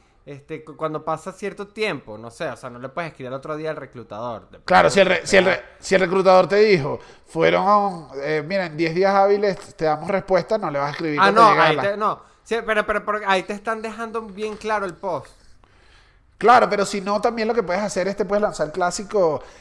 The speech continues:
Speaker 2: "Hey, muchísimas
Speaker 1: Dame
Speaker 2: gracias por
Speaker 1: feedback.
Speaker 2: muchísimas gracias". No, no, no, no le, no le pidas, no le crees trabajo a él.
Speaker 1: No,
Speaker 2: Puedes
Speaker 1: no
Speaker 2: dar
Speaker 1: sé,
Speaker 2: una
Speaker 1: estoy, estoy, pero te, te, te, te estoy preguntando.
Speaker 2: Ah, no, no, yo diría, yo diría como un agradeci-, o sea, como un agradecimiento. Así que, "Hey, este, muchísimas
Speaker 1: Sí, el
Speaker 2: gracias por la
Speaker 1: agradecimiento.
Speaker 2: oportunidad. Quédate, quédate atento a, a, a cualquier respuesta. Muchísimas gracias".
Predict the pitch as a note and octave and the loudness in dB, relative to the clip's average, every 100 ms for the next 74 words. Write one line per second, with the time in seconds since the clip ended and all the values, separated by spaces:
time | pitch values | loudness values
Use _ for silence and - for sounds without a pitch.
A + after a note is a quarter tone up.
0 | - A3 B3+ A#3 - G3+ A#3+ G3+ F#3+ G#3+ | 2 6 6 2 -8 -8 -4 -2 -2 0
1 | G#3+ F3+ G3 - - _ _ G3+ G3+ G#3+ | 2 4 2 -2 -12 _ _ -6 -4 -4
2 | A#3 G3 F#3 G3+ C4+ D4 C4+ B3 F#3 F3 | -4 -2 -4 -2 0 0 0 -2 -4 -4
3 | F3 F3 D#3 F#3 A#3 B3 E3 F#3+ A#3 A#3 | -6 -6 -6 0 2 0 -6 -2 -2 0
4 | F3 C3 A2+ D3+ F3+ G3 G3+ G3 F3+ C3+ | -2 -4 -6 -6 -6 -2 -2 0 -2 -2
5 | D3+ E3 D3 F#3+ A3+ F#3 G3 A#3 G3+ E3 | 0 0 0 0 2 2 2 -2 -8 -12
6 | E3 D#3 G3 E3 D3+ D#3 D3 E3+ - D3+ | -14 -12 -12 -12 -16 -20 -14 -14 -12 -16
7 | D3 C3 F#3 E3+ C#3+ F#3 B3 A#2 - _ | -16 -16 -16 -10 -8 -8 -10 -14 -18 _
8 | - F#3 G#3 G#3+ G#3+ F#3+ F#3+ G#3+ A3 F3 | 0 0 2 0 2 2 6 6 6 4
9 | F#3+ G#3 A#3 A3+ G#3+ A#3+ A3 - D3+ E3+ | 6 6 4 -2 0 2 0 -2 -4 -4
10 | D#3 D#3+ F#3 G#3+ D#3+ D3 E3+ E3+ B2+ E3 | -4 -6 -2 0 -2 -6 -8 -8 -8 -10
11 | F3+ E3+ A3+ B3 G#3+ F3+ D#3+ - E3 D3+ | -6 0 2 6 6 4 0 0 2 0
12 | - - - - E3+ D#3+ F#3+ A3+ G3+ G3 | -4 -20 -14 -8 -6 -4 2 4 4 4
13 | G3 G3 F#3 F3+ E3+ F3+ G3+ B3 B3 G3 | 4 4 4 2 2 2 6 6 8 6
14 | F#3+ F#3+ - F#3+ F#3+ G#3 F#3+ G#3 G3+ E3 | 6 4 6 6 8 4 2 2 2 2
15 | D3 D3 C3 B2+ - C#3+ D3 C3+ D3 D#3+ | 2 2 2 -2 -2 -4 -4 -6 -8 -6
16 | G3+ - F#3+ D3 C#3+ D#3 C3 B2+ A#2 F#2+ | -4 -4 -6 -10 -10 -10 -8 -8 -8 -12